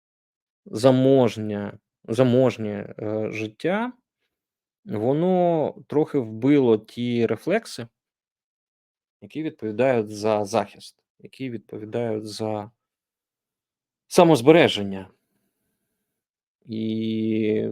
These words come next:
коли всі думали, що ось почався, ну, якщо не золотий, то який, якийсь там інший, м, а, вік, і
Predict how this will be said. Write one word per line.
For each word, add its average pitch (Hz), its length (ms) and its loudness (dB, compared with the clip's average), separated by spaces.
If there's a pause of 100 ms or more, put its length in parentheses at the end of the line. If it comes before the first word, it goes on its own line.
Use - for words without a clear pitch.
коли 113 360 -4
всі 131 260 -4
думали, 107 420 -4
що - 340 -10
ось 101 260 -6
почався, - 560 -10
ну, 165 100 -12
якщо 110 300 -10
не 104 140 -8
золотий, 107 440 -4
то 120 160 -18
який, - 400 -20
якийсь - 400 -20
там - 200 -18
інший, 131 480 -6 (640)
м, - 360 -14 (160)
а, - 1040 -16
вік, - 360 -14
і 110 580 -6